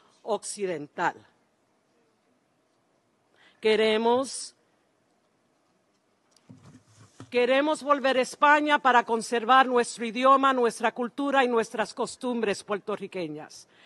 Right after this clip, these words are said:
Creemos firmemente en la solución de una reunificación pactada entre Estados Unidos, España y Puerto Rico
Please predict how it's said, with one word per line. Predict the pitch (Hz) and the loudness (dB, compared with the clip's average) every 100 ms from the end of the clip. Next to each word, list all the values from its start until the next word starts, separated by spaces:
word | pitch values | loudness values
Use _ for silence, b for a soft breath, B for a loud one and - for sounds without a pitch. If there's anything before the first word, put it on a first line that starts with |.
| b | b
Creemos | b 254 269 277 262 - - | b 6 8 8 4 0 -4
firmemente | 285 302 311 320 294 262 - 139 _ b b b | 0 2 2 2 2 0 -6 -14 _ b b b
en | 254 | 2
la | 262 240 | 6 4
solución | - 254 254 - 269 | 4 2 2 2 2
de | 285 277 | 4 4
una | 294 294 | 4 4
reunificación | 277 269 262 254 - 233 220 185 - 254 262 | 4 2 2 0 -4 -2 -2 -2 2 6 6
pactada | - 254 - 254 214 175 147 b b | 4 2 2 2 4 4 -4 b b
entre | - 220 208 | -2 0 -2
Estados | - 208 208 196 | 2 2 2 0
Unidos, | 214 262 294 285 233 | -2 -2 0 0 0
España | 202 - 214 208 | -4 2 2 2
y | 202 | -2
Puerto | - 196 - 196 | -2 -6 -2 -4
Rico | 269 320 339 | -2 0 -2